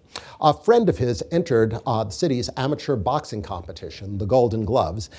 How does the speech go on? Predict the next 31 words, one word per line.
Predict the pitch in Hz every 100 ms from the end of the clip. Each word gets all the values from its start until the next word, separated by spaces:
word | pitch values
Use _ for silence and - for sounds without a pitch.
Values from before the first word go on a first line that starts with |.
| -
and | 135 185
he |
unexpectedly | 190 220 226 - 202 - 196 190
found | 185 160 170
himself | 123 180 202 190 -
matched | 208 170 -
against | 151 151 147 165
this | 151
other | 170 151 110
young | 95 90
man. | 80 62 50 - - - - - - - - -
Uh, | 147 147
Robinson's | 147 208 120 107 208 -
regarded | 143 143 135
by | 110 117
many | 120 165
sports | - - 120 -
writers | 117 113 113 -
as | -
the | 98
greatest | 113 139 139
fighter | - 123 120 113
of | 104 113
all | 104
time. | 104 151 156 139
He |
held | 101 117
the | 104
welterweight | 110 160 - 151 135
title | - 147 139 135
from | - 127 113